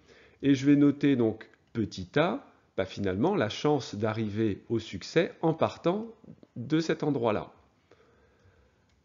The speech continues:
Alors qu'est-ce qu'on peut dire ? Bah, on peut dire que si je pars d'ici, la chance d'arriver en un, c'est la moitié. Donc on, la, la technique donc là, que je,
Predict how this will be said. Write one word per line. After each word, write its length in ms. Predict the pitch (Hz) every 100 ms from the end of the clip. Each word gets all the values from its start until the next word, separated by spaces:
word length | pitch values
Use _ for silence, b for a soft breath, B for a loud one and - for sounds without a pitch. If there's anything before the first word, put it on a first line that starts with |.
| -
Alors 200 | 160 147
qu'est-ce 160 | 208 -
qu'on 120 | 196
peut 120 | 156
dire ? 220 | 113 85 92 _ _ _ _ _ _ _ _ _ _ b b b b
Bah, 80 | 113
on 80 | 110
peut 160 | 127 113
dire 400 | 135 131 110 -
que 380 | 123 107 95 - _ _ _ -
si 240 | - 127
je 100 | 113
pars 280 | - 98 90
d'ici, 560 | 90 - 185 233 294 -
la 180 | 143 127
chance 500 | 123 - 139 123 110
d'arriver 440 | 104 104 98 95
en 200 | 90 90 -
un, 300 | 135 180 294
c'est 540 | - - - 123 110 - _ _ _ _ _ _ _ -
la 160 | 123
moitié. 640 | 143 123 104 - 123 302 - - _
Donc 160 | 107 104 - -
on, 200 | - -
la, 300 | 104 82 73
la 160 | 107
technique 500 | 101 120 - 143 123
donc 200 | 101 95
là, 100 | 95
que 160 | 90 90
je, 520 | 87 82 82 71 -